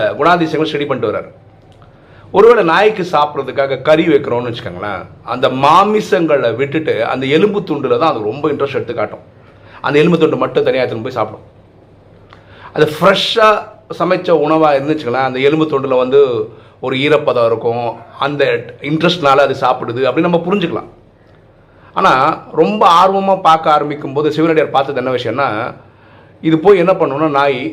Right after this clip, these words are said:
அந்த மண்ணெல்லாம் புறாண்டு அங்கிருந்து ஏதாவது ஒரு ரொம்ப காஞ்சு போன ஒரு எலும்பு துண்டு கணிச்சு அது எடுத்துட்டு வந்துடும்.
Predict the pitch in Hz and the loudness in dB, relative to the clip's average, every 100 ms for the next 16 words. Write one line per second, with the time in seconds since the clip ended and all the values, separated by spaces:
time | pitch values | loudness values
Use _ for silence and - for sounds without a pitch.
0 | - 135 127 131 151 147 147 139 135 135 | -10 -8 -4 -2 0 0 0 0 0 2
1 | 135 131 143 - - - _ _ - 131 | 0 0 -2 -4 -20 -20 _ _ -4 -2
2 | 180 175 180 175 143 139 156 151 123 107 | 0 0 2 2 4 4 2 0 -4 -4
3 | 104 101 143 147 170 - 143 135 185 170 | -6 -6 -10 -4 -2 -2 -2 -2 -2 -2
4 | 180 190 180 185 190 185 - - - _ | -4 -4 0 2 4 2 -2 -10 -20 _
5 | - 135 127 113 104 98 92 92 - _ | -10 -4 -2 0 0 -2 -4 -10 -18 _
6 | _ - - 151 185 160 156 143 139 120 | _ -16 0 2 4 2 0 -2 -2 -2
7 | - 156 160 139 110 92 | -2 0 0 0 -6 -8